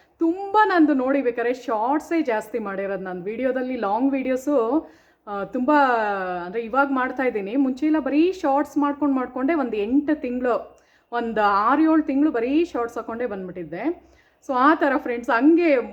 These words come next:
ಓಡೋದು ತಲೆಯಲ್ಲಿ, ನೀವ್ ಅಂತೀರಲ್ಲ ಮ್ಯಾನಿಫೆಸ್ಟೇಷನ್‌ದು ಅಂತ.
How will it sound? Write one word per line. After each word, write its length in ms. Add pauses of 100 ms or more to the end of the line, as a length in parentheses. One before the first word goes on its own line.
ಓಡೋದು 540
ತಲೆಯಲ್ಲಿ, 640
ನೀವ್ 160
ಅಂತೀರಲ್ಲ 640
ಮ್ಯಾನಿಫೆಸ್ಟೇಷನ್‌ದು 1080
ಅಂತ. 200